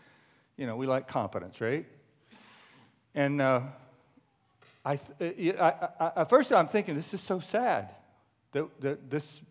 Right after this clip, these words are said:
man is not well, and, and, and we can't talk about it. We can't say." And so I go, I, I had to leave the meeting. I would step out in the hall, and there he was.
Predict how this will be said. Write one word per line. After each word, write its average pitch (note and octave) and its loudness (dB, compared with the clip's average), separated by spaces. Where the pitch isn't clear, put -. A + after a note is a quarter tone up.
man D3 -2
is - -10
not D3+ 0
well, A#2+ 2
and, B2 -6
and, B2 -6
and B2+ -6
we C#3 -4
can't E3 -8
talk F#3 2
about G2 -4
it. - -18
We A#2+ -6
can't C3+ -6
say." D3+ -6
And C#3+ -2
so F3 4
I D3+ 10
go, F#3 6
I, D#3 6
I D3+ 6
had F3+ 4
to D#3+ -2
leave E3 -2
the C#3 -8
meeting. E3+ -6
I C3 2
would B2+ -2
step E3+ 0
out D#3+ 4
in - -8
the B2+ -4
hall, B2 -2
and E3 -2
there F3+ 10
he E3+ 0
was. D#3+ 4